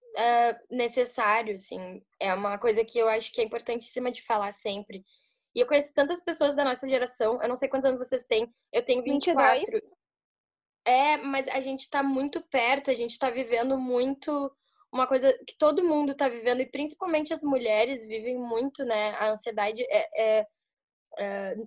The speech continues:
Speaker 1: tem números que provam, assim, comprovam que as mulheres, elas têm mais transtornos psicológicos do que os homens, e óbvio, né? Tipo, não tem nem por que não, não
Speaker 2: Somos mais cobradas, entre outras mil coisas.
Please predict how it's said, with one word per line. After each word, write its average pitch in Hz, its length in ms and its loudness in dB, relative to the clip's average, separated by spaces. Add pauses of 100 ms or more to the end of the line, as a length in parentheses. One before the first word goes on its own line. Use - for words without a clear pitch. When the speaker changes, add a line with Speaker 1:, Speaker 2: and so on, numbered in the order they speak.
Speaker 1:
tem 254 140 0
números 277 480 0
que - 140 -12
provam, 226 560 0
assim, 208 260 -10
comprovam 214 460 -4
que 233 100 -10
as 214 120 -6
mulheres, 208 420 -4
elas 208 320 -2
têm 214 180 -8 (100)
mais 214 680 -4 (440)
transtornos 220 960 0
psicológicos 214 840 -2
do 214 120 -10
que 226 120 -8
os 202 120 -2
homens, 220 520 -2
e 214 200 -12 (840)
óbvio, 190 420 -4
né? 208 380 -4
Tipo, - 460 -10 (100)
não 196 180 -4
tem 185 160 -6
nem 185 200 -10
por 208 120 -12
que - 200 -6
não, 202 120 -2
não 190 400 -4
Speaker 2:
Somos 254 300 -2
mais 262 240 0
cobradas, 285 800 -2
entre 320 380 -2
outras 320 320 -6
mil 349 400 0
coisas. 262 520 -2